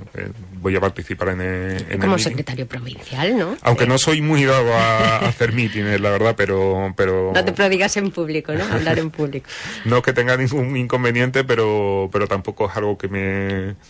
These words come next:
Speaker 1: que me apasione especialmente. Prefiero las conversaciones tú a tú, ¿no? Y, y, y responder más en una conversación a las preguntas. Prefiero la interactividad que tiene una conversación a un meeting, ¿no?
Speaker 2: Sí, sí.
Speaker 1: Por otra parte, eh, vamos a contar con, con Silvia Zambrano,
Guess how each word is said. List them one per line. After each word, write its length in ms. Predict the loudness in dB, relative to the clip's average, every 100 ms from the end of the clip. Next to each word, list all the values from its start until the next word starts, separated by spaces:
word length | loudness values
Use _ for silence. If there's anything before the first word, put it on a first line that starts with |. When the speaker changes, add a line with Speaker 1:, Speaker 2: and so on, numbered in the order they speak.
| -12 -8 -2
Speaker 1:
que 100 | 2
me 80 |
apasione 440 | 2 2 0 2 2
especialmente. 640 | 0 0 0 0 -4 -4
Prefiero 360 | -4 -2 2 2
las 120 | 2
conversaciones 720 | -2 -4 -4 -4 -2 -2 -2
tú 160 | 0 0
a 80 | 2
tú, 400 | -2 -2 -4 -4
¿no? 180 | -6 -4
Y, 400 | -4 -4 -4 -6
y, 400 | -6 -4 -4 -6 -12 -18 -6
y 120 | 0
responder 440 | 2 2 0 0 0
más 260 | 0 0
en 160 | 0 -2
una 240 | 0 0
conversación 640 | 0 0 -2 -2 -2 0 0
a 140 | 2
las 140 | 0 0
preguntas. 580 | -2 -2 -2 -2 -4 -6 -20 -20 -8
Prefiero 380 | -4 0 2 4
la 80 | 2
interactividad 680 | 0 -2 -2 -4 -2 -2
que 100 | 0
tiene 140 | -2 0
una 100 | 0
conversación 640 | -2 -4 -2 -2 0 -2
a 80 | -2
un 120 | -4
meeting, 300 | -4 -6 -8 -14
¿no? 80 | -16 -12
Speaker 2:
Sí, 160 | -6 -6
sí. 260 | -4 -10 -10 -16 -20 -20 -4
Speaker 1:
Por 140 | 0 2
otra 220 | 2 2
parte, 400 | 0 0 0 0 2 2 4 2
eh, 40 |
vamos 220 | 2 0 0
a 40 |
contar 340 | -2 0 0
con, 520 | 0 0 0 -2 -4 -4
con 160 | -2
Silvia 260 | 0 0 0
Zambrano, 420 | 2 2 2